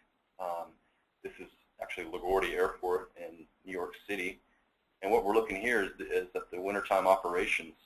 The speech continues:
you know, they typically use propylene glycol for some of the flight operations, and we've put a network of buoys around the airport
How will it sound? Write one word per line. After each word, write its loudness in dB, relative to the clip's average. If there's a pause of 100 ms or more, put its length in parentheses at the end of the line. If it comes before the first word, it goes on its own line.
(120)
you -12
know, -12
they -14
typically -8
use -8 (120)
propylene -2
glycol 4 (540)
for -16
some -4
of -8
the -4
flight 6
operations, 2 (280)
and -8
we've -12
put -4
a -4
network 2
of -10
buoys -2 (800)
around 10
the -2
airport -2